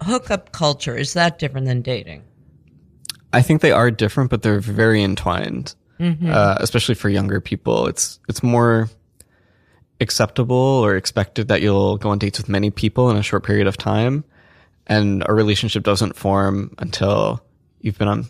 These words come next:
Speaker 2: many dates over a longer period of time with someone.
Speaker 1: Right, right. But a hookup and a date are ver-, how are they different? I mean, okay, go ahead.
Speaker 2: Sure.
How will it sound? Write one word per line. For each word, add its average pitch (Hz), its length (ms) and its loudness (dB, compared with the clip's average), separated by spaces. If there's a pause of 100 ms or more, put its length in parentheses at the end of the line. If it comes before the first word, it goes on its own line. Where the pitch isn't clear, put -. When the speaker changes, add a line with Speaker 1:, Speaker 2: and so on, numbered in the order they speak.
Speaker 2:
many 127 220 4
dates 95 260 0
over 104 160 0
a 101 60 2
longer 104 340 0
period - 300 -4
of - 80 -8
time - 180 -8
with - 100 -10
someone. - 280 -6
Speaker 1:
Right, 131 180 -4 (340)
right. 147 320 -6 (480)
But 185 160 2
a 196 80 4
hookup 208 480 -2
and 160 280 0
a 156 60 -2
date 156 640 -4
are 139 140 -4
ver-, 143 240 -4 (120)
how 151 300 0
are 143 120 2
they 139 220 0
different? 120 440 -16 (600)
I 147 60 0
mean, 139 400 -2 (720)
okay, 143 240 -2
go 131 180 0
ahead. 120 360 -4
Speaker 2:
Sure. - 400 0